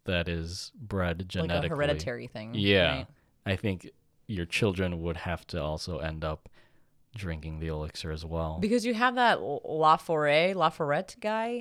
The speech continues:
Speaker 1: Huey?
Speaker 2: Yeah, Huey, who has a daughter, but I don't think it's his actual daughter. Is it?
Speaker 1: Oh, I thought it was his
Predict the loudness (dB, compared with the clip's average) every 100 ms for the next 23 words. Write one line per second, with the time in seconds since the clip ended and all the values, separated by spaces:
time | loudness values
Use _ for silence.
0 | -6 -2 2 2 0 -6 _ 0 2 2
1 | 2 2 2 0 -4 -2 0 2 2 2
2 | 0 -4 -2 -2 4 6 6 6 2 2
3 | 0 0 -2 -6 -6 -6 -6 -8 -4 -4
4 | -6 -10 -12 -6 -4 -4 -6 -8 -10 _
5 | _ _ _ _ _ _ _ _ -8 -4
6 | 0 0 -2 _ _ _ _ 6 10 10
7 | 8 8 8 8 2 -2 0 -2 -2 -6
8 | -6 -10 -20